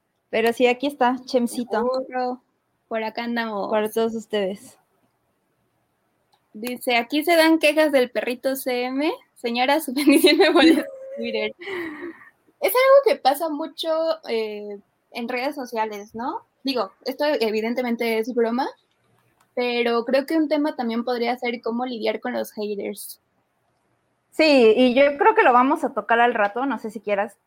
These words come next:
Speaker 1: que comencemos platicando un poquito de eso, eh, pero dentro de las cosas que no te dicen cuando comienzas a trabajar como community manager es cómo lidiar precisamente con este tipo de comentarios o de hate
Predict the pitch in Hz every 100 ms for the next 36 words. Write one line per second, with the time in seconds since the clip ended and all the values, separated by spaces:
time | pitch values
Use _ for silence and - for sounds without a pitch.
0 | _ 226 196 190 185 185 208 208 226 214
1 | 247 240 202 190 202 226 220 196 - 214
2 | 190 175 320 494 - _ _ _ _ _
3 | _ _ - 208 180 - - 226 226 233
4 | 233 226 233 247 262 254 247 247 254 277
5 | 330 453 - 254 240 247 285 277 285 294
6 | 370 - _ _ 240 226 220 214 240 220
7 | 233 294 277 220 190 208 - 254 233 220
8 | 196 220 233 202 208 208 233 247 - 247
9 | 262 285 208 208 214 240 220 214 220 208
10 | 208 220 214 196 233 220 208 226 220 196
11 | 196 185 190 202 190 190 190 185 180 208
12 | 190 190